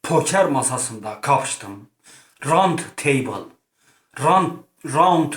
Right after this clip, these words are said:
table. Monopoly. Monopoly turnuvasında. Monopoly, poker, karışık bir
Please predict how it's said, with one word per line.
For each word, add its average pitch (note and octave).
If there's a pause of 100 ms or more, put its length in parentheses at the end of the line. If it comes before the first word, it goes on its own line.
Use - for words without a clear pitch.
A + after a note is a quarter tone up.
(140)
table. B2+
Monopoly. D3 (680)
Monopoly E3 (380)
turnuvasında. A#2
Monopoly, D3 (360)
poker, C#3
karışık - (600)
bir C#3+